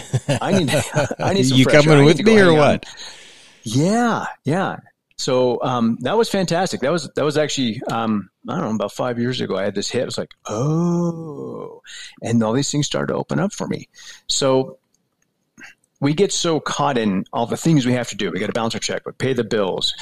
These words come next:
Speaker 1: uh, get to work on time, get the, you know, feed the kids, get 'em to school, get to work,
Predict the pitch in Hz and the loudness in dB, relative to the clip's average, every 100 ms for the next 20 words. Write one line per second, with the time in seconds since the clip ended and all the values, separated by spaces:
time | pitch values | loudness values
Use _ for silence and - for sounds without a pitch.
0 | - - - 95 82 139 - 123 113 - | -16 -14 -6 -4 -4 -4 -2 0 0 0
1 | 107 90 104 95 82 - 123 107 - 185 | -2 -2 -4 -4 -4 -4 -4 -4 -6 -10
2 | - - 95 - 156 143 120 113 85 - | -8 -6 -6 -2 -2 -2 -2 -2 -4 -4
3 | 139 139 123 - 113 90 - - - - | 0 0 0 0 -2 -2 -4 -10 -20 -4
4 | 156 - 104 82 - | -4 -2 -4 -4 -6